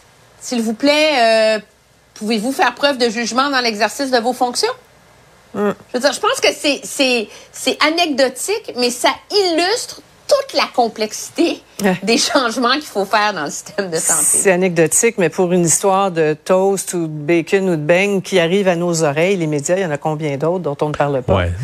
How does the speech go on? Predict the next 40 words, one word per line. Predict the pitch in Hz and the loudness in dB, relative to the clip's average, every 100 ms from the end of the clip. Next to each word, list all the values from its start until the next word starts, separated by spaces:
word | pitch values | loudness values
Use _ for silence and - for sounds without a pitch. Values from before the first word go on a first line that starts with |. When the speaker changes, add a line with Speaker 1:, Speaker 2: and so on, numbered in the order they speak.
| 147 | -2
Speaker 3:
donc | 120 110 | -2 0
on | 113 | 0
ne | 104 | 2
saura | - 117 | 2 4
Speaker 2:
Euh. | 123 | 4
Speaker 3:
jamais. | 113 110 156 151 | 2 4 4 4
Je, | 131 170 | 2 2
je | 131 | 4
note | 151 190 - | 4 2 2
quand | 156 | 2
même, | 139 185 147 | 2 2 2
je | 135 | 2
répéterai | 147 165 156 | 2 0 0
pas | 120 196 | 2 0
tout | - 175 | 2 -2
ce | - | 0
que, | 139 120 113 | 2 4 2
tout | 107 151 | 0 -4
ce | - | 0
que, | 139 | 2
euh, | 120 110 104 98 107 113 - - - - | 4 2 2 0 -4 -8 -10 -12 -14 -6
Emmanuel | 113 113 120 143 | 0 2 4 4
vient | 120 117 | 2 2
de | 104 | 4
dire | 139 127 | 2 2
et | |
que | 107 120 | 2 0
je | - | 0
partage, | 107 90 135 143 117 | -2 0 0 0 0
là, | 113 | -2
sur | - 127 113 107 | -2 0 2 2
le, | 107 110 | 2 2
le, | 113 | 2
le | 104 127 | 2 2
bon | 117 123 127 | 4 2 4
Speaker 2:
Mm. | |
Speaker 3:
sens | 170 151 131 | 2 2 2
requis | 127 107 165 | 0 0 0
des | 147 120 | 2 2
gestionnaires. | 120 110 - 107 143 | 2 2 0 2 2